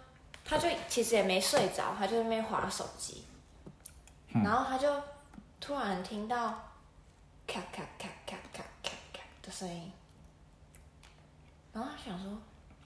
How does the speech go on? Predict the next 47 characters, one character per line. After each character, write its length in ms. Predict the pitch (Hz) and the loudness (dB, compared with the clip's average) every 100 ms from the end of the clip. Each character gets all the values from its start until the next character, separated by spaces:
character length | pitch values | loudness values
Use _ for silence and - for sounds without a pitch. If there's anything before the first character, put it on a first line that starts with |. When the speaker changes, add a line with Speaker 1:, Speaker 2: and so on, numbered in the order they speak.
| - - | -20 -18
Speaker 1:
，“什 220 | - - | -12 -6
么 120 | 185 170 | -6 -6
声 240 | - 180 | -6 -8
音？” 220 | 175 175 185 - - - - - - - - | -8 -10 -14 -20 -20 -20 -20 -20 -20 -20 -14
他 120 | - | -6
就 120 | 233 247 | -4 -2
在 320 | 247 240 233 - - | 2 2 0 -8 -8
疑 240 | 185 175 | -6 -4
惑 300 | 190 220 180 - - - - - - | -2 -2 -2 -6 -18 -20 -20 -20 -12
，“嗯， 80 | 220 | -4
Speaker 2:
嗯。 280 | 107 104 123 - | -2 -2 -6 -10
Speaker 1:
奇 240 | - 208 | -10 -8
怪， 260 | 185 233 185 - | -6 -4 -4 -6
他 80 | 240 | -8
室 220 | 247 - | -6 -4
友 120 | 254 165 | -4 -2
也 80 | 160 | -4
没 180 | 160 165 | -6 -8
回 220 | 180 156 | -6 -6
来 100 | 156 | -6
啊。” 240 | 156 - - - - - - - - - - - - - - - | -8 -14 -16 -20 -20 -20 -20 -20 -20 -20 -20 -20 -20 -20 -16 -8
然 100 | 196 | -4
后 300 | 233 240 240 - - - - - - - - - | -2 -4 -6 -14 -20 -20 -20 -20 -20 -20 -20 -8
他 120 | 277 | -4
就 140 | 269 277 | -2 -2
再 200 | 311 277 | 0 0
仔 240 | - 180 | -2 -4
细 240 | - 233 226 | -4 -4 -4
听 360 | - 202 175 | -2 -2 -2
一 100 | 165 | -4
下， 140 | 185 170 - - - - - | -2 -4 -6 -16 -20 -20 -10
然 120 | 196 | 0
后 80 | 214 214 | 0 2
就 100 | 262 240 | 0 0
一 120 | 202 | 0
样 180 | 214 226 | 0 -2
有 80 | 175 | -4
那 80 | 175 | -4
个 120 | 180 | -4
咔 200 | 180 - - | -4 -6 -8
咔 80 | - - | -10 -8
咔 80 | - - | -10 -6
咔 120 | - | -6
咔 300 | 185 - - 208 | -6 -10 -14 -14
的 80 | - | -12
声 200 | - | -12
音， 60 | - | -10